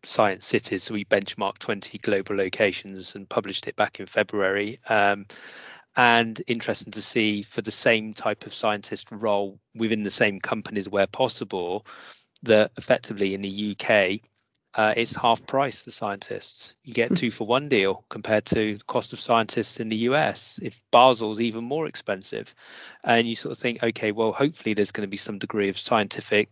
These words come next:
Speaker 1: inflation, wage inflation." I hope that that comes along soon. Um, they deserve to be paid a lot more, um, when you look at the overall levels. Uh, but, but, but then that's also what makes an attractive location. So when I, I remember speaking to, uh,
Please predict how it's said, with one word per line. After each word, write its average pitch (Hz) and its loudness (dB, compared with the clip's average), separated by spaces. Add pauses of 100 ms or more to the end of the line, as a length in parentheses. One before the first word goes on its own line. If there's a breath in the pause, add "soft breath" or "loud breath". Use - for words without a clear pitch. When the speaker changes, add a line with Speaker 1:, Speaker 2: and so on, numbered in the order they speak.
(100)
Speaker 1:
inflation, 104 0
wage 107 4
inflation." 104 -2
I 110 2
hope 104 0 (140)
that 101 2 (100)
that 110 2
comes 107 -6
along 98 -6
soon. 120 -2 (380 loud breath)
Um, 107 2
they 104 2
deserve 107 2
to - -16
be 98 -8
paid 101 -2 (320 loud breath)
a 120 -2
lot 107 0
more, 113 0 (100)
um, 107 2
when 101 -8
you 101 -8
look 98 -4
at - -8
the 104 2
overall 98 -2
levels. 95 2 (440 loud breath)
Uh, 117 2 (340)
but, 131 6 (320)
but, 131 4 (380)
but 131 0
then 135 6
that's 139 2
also 139 -6
what 123 -4
makes 123 0
an 123 -2
attractive 120 -4
location. 117 0
So - -10
when 117 2
I, 117 4
I - -6
remember 107 -4
speaking - -6
to, 98 -2
uh, 98 0